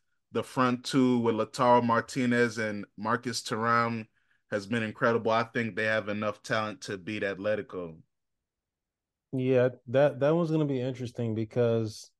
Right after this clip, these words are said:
Speaker 2: I will say, start of the season, Atletico has been more attacking. Um, they've been playing, you know, better football instead of the Haram football that they're used to. But Inter with Lautaro and, and, um,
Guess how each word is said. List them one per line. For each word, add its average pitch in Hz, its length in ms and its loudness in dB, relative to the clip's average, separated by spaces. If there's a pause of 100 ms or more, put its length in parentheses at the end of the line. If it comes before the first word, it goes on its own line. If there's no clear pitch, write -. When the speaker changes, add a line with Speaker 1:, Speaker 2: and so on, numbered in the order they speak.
(100)
Speaker 2:
I 120 80 -2
will 131 220 2
say, 131 440 2
start 123 320 0
of 120 80 -2
the 113 120 -2
season, 120 420 -2
Atletico 113 460 -2
has 104 120 -2
been 107 220 -4
more 107 420 -2 (600)
attacking. 131 800 2
Um, 107 380 2
they've 107 120 2
been 107 240 0
playing, 107 420 0 (100)
you 127 100 -2
know, 101 180 0
better 107 260 4
football 101 340 2
instead 101 260 -2
of 98 80 -8
the 98 100 0
Haram 98 400 -2
football 101 420 0
that 90 140 -4
they're 95 140 -2
used 113 360 -2
to. 101 260 -2 (460)
But 101 480 4
Inter 135 380 2
with 117 260 4
Lautaro 110 640 2
and, 101 120 -4
and, 95 320 -4
um, 92 460 -4